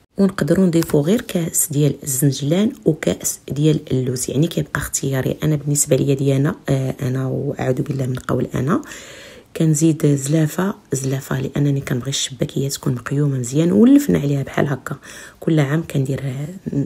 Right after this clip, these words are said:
تقريباً نفس القياس. واخيرا كنزيدوا الماء اللي هو دافئ. بالنسبه ليا انايا استعملت كاس ديال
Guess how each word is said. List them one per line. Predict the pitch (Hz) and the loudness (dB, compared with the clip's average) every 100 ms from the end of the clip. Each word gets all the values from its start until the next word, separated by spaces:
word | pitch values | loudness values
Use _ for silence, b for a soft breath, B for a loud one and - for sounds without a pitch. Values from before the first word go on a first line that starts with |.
| - | -2
تقريباً | - 147 143 | -2 0 2
نفس | 143 147 - | 0 0 -2
القياس. | - 147 127 - - _ _ - _ _ _ _ | -4 -10 -10 -14 -20 _ _ -20 _ _ _ _
واخيرا | 185 190 - - 151 147 175 190 | -8 -4 -4 -2 0 0 0 -2
كنزيدوا | 175 156 143 143 143 | 0 2 4 4 4
الماء | 143 147 - | 4 2 0
اللي | 170 160 | 0 2
هو | 147 143 | 2 0
دافئ. | 135 123 - - - | -2 -4 -6 -10 -2
بالنسبه | 147 170 180 - 151 | 0 2 2 0 0
ليا | 147 143 139 135 | 0 0 0 -2
انايا | 139 143 143 160 - - | 0 0 0 -2 -6 -10
استعملت | - - 143 156 180 - - | -6 -2 0 0 -2 -6 0
كاس | 190 190 - - | 0 2 -4 -4
ديال | 147 160 156 | 2 4 2